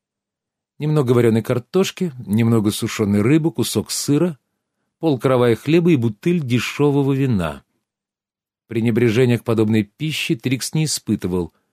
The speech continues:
но и восторга она не вызвала. Откупорив бутыль,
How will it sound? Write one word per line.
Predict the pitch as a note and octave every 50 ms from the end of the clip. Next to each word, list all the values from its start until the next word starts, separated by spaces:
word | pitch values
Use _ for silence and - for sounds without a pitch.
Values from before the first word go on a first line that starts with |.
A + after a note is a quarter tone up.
| _ _ _ _ _ _ _ _ _ _ -
но | G3 A3
и | A3 F3+
восторга | D#3 C3 - - - - A#2 A#2+ A#2 A2+ G#2+ G2+ F#2
она | E2+ E2+ F2 F2+ F#2+ G2+ G2+ G2+ _ _ -
не | G#2+ A2 A2+ G#2+
вызвала. | F#2 D#2 E2 D2+ C#2+ D#2 E2 D#2 D2+ D2 - _ _ _ _ _ _ _ _ _ _ _ _ - - -
Откупорив | C#3 A#2 - - D#3 A2+ D3 C#3 C3 A#2
бутыль, | A#2+ B2+ B2 - F3 F3 F3+